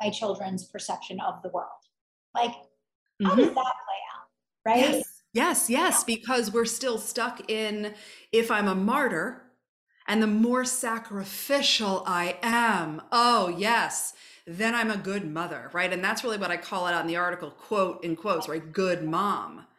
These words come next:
Speaker 1: Yeah.
Speaker 2: And, and then you're turning around, you know, I just spoke to four hundred and fifty high school students last
Speaker 1: Yeah.
Speaker 2: Saturday, and they're experiencing the same emotion and guilt and hedging. Why?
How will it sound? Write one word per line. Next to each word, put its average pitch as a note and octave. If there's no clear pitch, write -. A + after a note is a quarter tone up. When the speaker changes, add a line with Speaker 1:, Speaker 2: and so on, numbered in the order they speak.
Speaker 1:
Yeah. F#3+
Speaker 2:
And, A3
and A3
then A#3+
you're A3+
turning A#3+
around, G#3
you G#3
know, G3
I F#3+
just G3
spoke G3
to F3
four G3
hundred F3+
and E3
fifty F#3+
high D#3+
school D#3+
students D#3+
last D3+
Speaker 1:
Yeah. E3
Speaker 2:
Saturday, F#3
and A3+
they're B3
experiencing C4+
the A#3+
same C4
emotion A#3+
and G3+
guilt C4+
and G3+
hedging. G#3+
Why? A3+